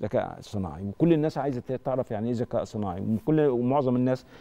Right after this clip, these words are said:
خمسين في المية مش فاهمين يعني إيه، وفي خمسين في المية. بعد شوية بقت اللي هي مرحلة التطبيق، مرحلة التطبيق، وبعد مرحلة التطبيق مرحلة الإنتاج. إحنا بقينا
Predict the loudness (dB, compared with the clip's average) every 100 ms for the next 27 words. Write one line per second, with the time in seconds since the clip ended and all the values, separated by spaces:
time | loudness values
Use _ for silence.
0 | -20 -20 -20 _ _ -20 0 2 4 2
1 | 4 4 4 0 0 4 4 4 4 4
2 | 4 0 -2 0 0 -2 -2 -4 -4 -6
3 | 0 2 2 0 -4 -2 0 0 -2 -4
4 | -2 0 0 0 2 2 4 6 6 4
5 | -2 -2 -2 -2 0 0 2 0 0 -4
6 | -20 -20 -20 -20 -20 _ 0 0 0 0
7 | 0 -2 -4 0 0 0 2 2 2 2
8 | 0 -4 -2 -2 -2 -4 -4 -4 -2 -2
9 | -2 0 -2 -2 -2 -4 -4 -6 -8 -20
10 | -20 -20 -20 -6 -4 2 2 4 4 2